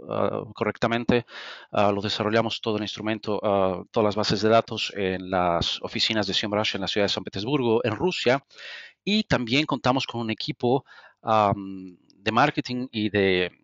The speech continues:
apoyo técnico en la ciudad de, de Filadelfia, en los, en, en los Estados Unidos. Esta es una presentación que, mm, va a constar de dos partes. La primera va a ser una parte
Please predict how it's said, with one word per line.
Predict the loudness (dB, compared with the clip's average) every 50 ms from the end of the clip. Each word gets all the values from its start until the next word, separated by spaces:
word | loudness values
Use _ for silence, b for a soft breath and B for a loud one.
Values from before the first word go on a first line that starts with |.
| _ _ _ _ -8
apoyo | -4 -2 0 0 0 0
técnico | 0 0 0 0 -2 -4 -2 -2 0 0 2 0 0
en | 0 0 0
la | 0 0
ciudad | 0 -2 0 2 2 4 4
de, | 4 2 2 0 0 -4 -6 -8 -10 -10 -8 -6
de | -6 -6
Filadelfia, | -4 0 2 4 4 4 2 0 -2 -2
en | -2
los, | -2 -2 -4
en, | -6 -8 -8 -8 -8
en | -8 -6
los | -6 -4 -4
Estados | -2 2 2 4 4 2 0 -4
Unidos. | -8 -8 -8 -6 -8 -10 -12 _ _ _ _ _ _ _ _ _ _ _ _ _ _ _ _ _ _ b b b b b b b b b _ _ _ _ _ _ _ _ _ _ _ _ _ _ _ _ _ _ _ _ _ _ _ _ B B B B B B B B B B _ _ _ _ _ _ _ _ _ _ _ _ _ _ _ _ _ _ _ _
Esta | 0 2 4 4
es | 4 4
una | 2 2
presentación | 0 0 -2 -2 -2 -2 -2 0 0 0 0 0 -2 -2 -6 -10 _ _ _ _ b b b b b b b b b b _ _ _ _ _ _ _
que, | -2 2 4 4 6 6 4 4
mm, | 2 -2 -2 -4 -2 2 4
va | 2
a | 4
constar | 2 0 -2 0 2 2 4 4
de | 4 4
dos | 4 2 0 2
partes. | 4 4 4 4 2 -2 -6 -6 -2 0
La | 0 0
primera | 0 0 0 2 2 2
va | 4
a | 4
ser | 2 2 2 2 0
una | -2 -4 -2
parte | -2 -2 -2 -2 -2 -4 -6 -6